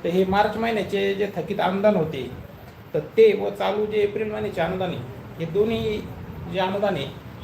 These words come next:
त्या, हे दोन्ही पण जे, दोन्हीचे मिळून तीन हजार रुपये आजपासून जमा होणार आहे. पंधरा एप्रिलपासून डीबीटीद्वारे शासनाकडून हे पैसे थेट लाभार्थ्यांच्या खात्यामध्ये आज शासन जमा करणार आहे मित्रांनो.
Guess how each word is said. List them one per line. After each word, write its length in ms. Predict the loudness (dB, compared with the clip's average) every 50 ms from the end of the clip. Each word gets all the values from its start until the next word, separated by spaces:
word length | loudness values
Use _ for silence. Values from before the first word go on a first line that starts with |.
| -8 0
त्या, 280 | 4 6 6 6 4 2 -2 -6 -10 -12 -12 -12 -12 -12 -10 -10 -10 -8 -6
हे 80 | -4 -2
दोन्ही 280 | 0 2 2 2 2
पण 300 | 2 2 2 2 2 0
जे, 300 | 0 2 0 0 0 -2 -6 -8 -10 -10 -10 -10 -10 -10 -10 -10 -10 -10 -10 -10 -10 -10 -6 -4
दोन्हीचे 280 | -2 -2 0 0 2 2
मिळून 280 | 2 2 0 0 0
तीन 160 | 0 2 2
हजार 240 | 2 4 4 4 2
रुपये 340 | 2 2 2 0 0 -2 -4 -6 -8 -10 -12 -12 -12 -10 -4
आजपासून 920 | 0 0 0 0 0 -2 -2 -2 -2 0 0 -2 0 0 0 0 0 0 -2 -2
जमा 180 | -2 0 0
होणार 240 | 0 0 0 0 0
आहे. 200 | 0 0 0 -2 -4 -8 -12 -14 -14 -14 -14 -14 -10 -6
पंधरा 240 | -4 -2 0 0 0
एप्रिलपासून 680 | 0 -2 -4 -6 -4 -2 -2 -2 0 -2 -4 -4 -4
डीबीटीद्वारे 640 | -4 -2 -2 0 0 0 0 0 0 0 0 -2 -4 -6 -8 -14 -18 -18 -18 -18 -18 -20 -18 -10 -6
शासनाकडून 500 | -6 -6 -6 -4 -6 -4 -4 -2 -2 -2
हे 60 | -2
पैसे 500 | -2 -2 -2 -2 -2 -2 -2 -4 -4 -6 -10 -16 -18 -18 -18 -20 -20 -20 -20 -20 -20 -12 -8 -8
थेट 140 | -4 0
लाभार्थ्यांच्या 580 | 2 2 4 4 2 2 2 0 -2 -2 -2 -4
खात्यामध्ये 840 | -4 -4 -6 -4 -4 -4 -4 -4 -2 -2 -4 -4 -6 -10 -14 -18 -20 -20 -20 -20 -20 -20 -18 -12 -8 -4 -2
आज 240 | -2 -2 0 2 2 2 4 2 0 -2 -2 -4
शासन 280 | -6 -6 -4 -4 -2 -2
जमा 200 | 0 0 -2 -2
करणार 320 | -2 -2 -2 0 0 0
आहे 100 | 0 -2
मित्रांनो. 360 | -2 -4 -4 -4 -4 -4 -4